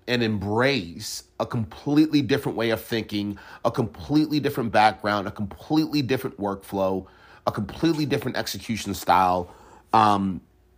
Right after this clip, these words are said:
a completely different level of even skill and capability." Like, no one wants to say that stuff, but me being a C E O and know, and hired people before,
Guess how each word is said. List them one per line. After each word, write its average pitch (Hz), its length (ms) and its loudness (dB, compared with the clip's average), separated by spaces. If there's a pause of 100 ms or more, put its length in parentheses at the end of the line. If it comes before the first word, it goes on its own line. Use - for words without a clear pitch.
a 139 80 6
completely 156 500 -2
different 123 340 0
level 113 600 2 (320)
of 107 540 4
even 156 240 0
skill 143 580 2
and 127 100 0
capability." 95 840 -2 (320)
Like, 113 400 4 (1120)
no 190 180 10
one 269 120 4
wants 202 160 0
to 123 60 -2
say 135 200 4
that 90 200 -2
stuff, - 400 -8
but 147 220 6
me 165 180 2
being 170 300 4
a 139 40 -2
C 151 240 0
E 151 40 6
O 165 140 8
and 135 120 2
know, 135 160 2
and 127 140 -2
hired 135 460 4
people 165 260 -4
before, 185 480 -2